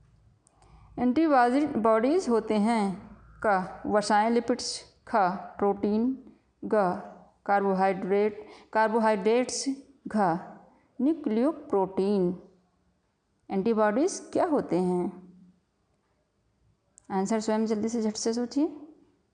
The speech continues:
ख, प्रोटीन।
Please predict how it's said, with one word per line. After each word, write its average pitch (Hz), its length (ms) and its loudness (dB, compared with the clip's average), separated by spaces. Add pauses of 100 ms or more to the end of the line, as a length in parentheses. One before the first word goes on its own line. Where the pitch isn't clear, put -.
(3000)
ख, - 60 -6 (1000)
प्रोटीन। 196 720 -4